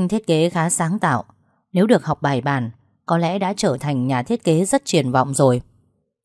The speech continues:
Có thể nói cho tôi biết vì sao lại bỏ học giữa chừng? Nhã Uyên hơi tái mặt,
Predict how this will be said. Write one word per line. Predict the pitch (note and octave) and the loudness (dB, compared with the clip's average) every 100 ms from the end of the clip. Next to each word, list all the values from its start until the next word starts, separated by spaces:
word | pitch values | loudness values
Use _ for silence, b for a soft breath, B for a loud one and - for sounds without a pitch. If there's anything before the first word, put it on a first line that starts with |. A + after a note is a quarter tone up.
| _ | _
Có | A3+ | -2
thể | G3 | 0
nói | C#3+ C#3 E3+ | 2 0 0
cho | F#3 | 2
tôi | E3 | 2
biết | D#3 G#3 - _ _ _ _ D#3+ | 2 -2 -4 _ _ _ _ 0
vì | E3 D#3 | 2 2
sao | G#3+ F#3+ | 2 0
lại | C#3+ | 2
bỏ | D3+ C3 | 2 2
học | C#3+ - | 0 0
giữa | F3+ | -2
chừng? | A#3 E3+ C3 A#2 _ _ _ _ _ _ _ _ _ - | 0 0 -2 -6 _ _ _ _ _ _ _ _ _ -6
Nhã | E3 E3 | -4 0
Uyên | G#3 F3 E3 | 2 2 2
hơi | E3 D3 | 0 0
tái | D3+ D3+ | 0 0
mặt, | G#3 F3+ | 0 -2